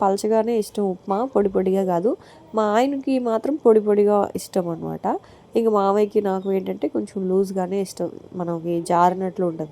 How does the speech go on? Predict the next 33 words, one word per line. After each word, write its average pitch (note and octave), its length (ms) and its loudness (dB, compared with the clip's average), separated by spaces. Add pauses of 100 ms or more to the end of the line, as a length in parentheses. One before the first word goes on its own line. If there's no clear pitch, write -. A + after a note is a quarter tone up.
కదా, C#3+ 140 -6
అలాగ C#3+ 360 -6
ఇష్టం. D#3 380 -6 (560)
So A3 60 0
అందుకని G#3+ 320 0
అలాగే F#3 320 0
చేసుకుంటా E3+ 540 -4
ఉన్నాం. D3 340 -6
ఇదిగోండి, D3 400 -6 (800)
so A3+ 100 2
ఇలాగా G#3 500 4
మొత్తం G#3+ 320 -2
అంతా G3+ 240 -2
ఇలా F#3+ 160 0
చేసేసి G3 480 -2
మూత G#3 260 -2
పెట్టేస్తే G3+ 600 0 (320)
కొంచెం G3 280 0
ఆవిరికి F#3 460 0
సెట్ - 280 -4
అయిపోద్ది D3+ 360 -4
అనమాట. - 280 -10 (500)
ఇలా F#3 160 2
కొంచెం F#3+ 440 -4
జారుతూ F#3 440 0
ఉంటే F#3+ 240 0
బాగుంటుంది F#3+ 560 -2
కదా. F#3 220 -4 (560)
So G#3 120 6
నాకు, G3 420 2
మామయ్యకి, G3 640 4 (200)
శ్రావణికి F3+ 640 0
అనమాట. E2 320 -8